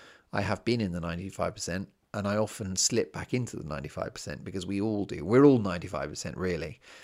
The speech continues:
We've just gotta stretch ourselves to get into the five percent. And it's actually a daily battle to stay,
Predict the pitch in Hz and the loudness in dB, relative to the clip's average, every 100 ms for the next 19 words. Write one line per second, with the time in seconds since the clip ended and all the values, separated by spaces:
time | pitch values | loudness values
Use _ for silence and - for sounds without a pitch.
0 | - - _ - 101 107 120 - 107 - | -20 -20 _ -12 -6 -4 -2 -2 -2 2
1 | 123 - 107 90 90 82 - - - - | 2 2 -2 -4 -4 -6 -6 -8 -8 -2
2 | 120 98 90 92 78 - - 82 - - | -2 0 -4 -8 -10 -10 -10 -12 -12 -12
3 | - - _ _ _ _ _ - 87 117 | -12 -14 _ _ _ _ _ -8 -4 -4
4 | 95 95 78 92 90 87 87 80 - 90 | -2 -2 0 -2 0 -2 0 0 0 -10
5 | - - - - 85 - 123 | -10 -2 0 2 0 -2 -8